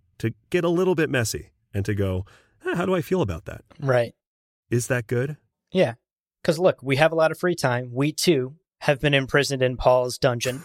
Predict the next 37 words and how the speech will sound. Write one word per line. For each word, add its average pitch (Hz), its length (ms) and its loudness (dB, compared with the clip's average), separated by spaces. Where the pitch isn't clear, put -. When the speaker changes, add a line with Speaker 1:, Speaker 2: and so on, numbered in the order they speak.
Speaker 1:
<laughs> - 1160 -4
Speaker 2:
Someone 156 340 2
please 143 240 0
send 156 160 2
help. 208 200 2
We 165 100 2
just 170 160 0
have 175 120 4
a 160 60 0
pair 170 240 4
of 160 80 0
microphones 156 640 0
and 160 240 0
all 160 200 8
the 156 100 -2
time 156 260 0
in 151 60 0
the 147 80 0
world. 156 280 2
<laughs> - 280 -14
Speaker 1:
Irulan 160 1120 2
keeps 131 220 -2
visiting, 127 540 0
and 107 200 2
she's 107 260 -4
Speaker 2:
And 240 120 2
Speaker 1:
just 104 60 4
Speaker 2:
she's 233 140 -2
just - 200 -8
not 415 180 0
doing 302 440 2
anything. 208 640 -2
<laughs> - 680 2
Speaker 1:
She's - 320 2
not 117 320 -2
doing 165 420 2
anything. 117 560 0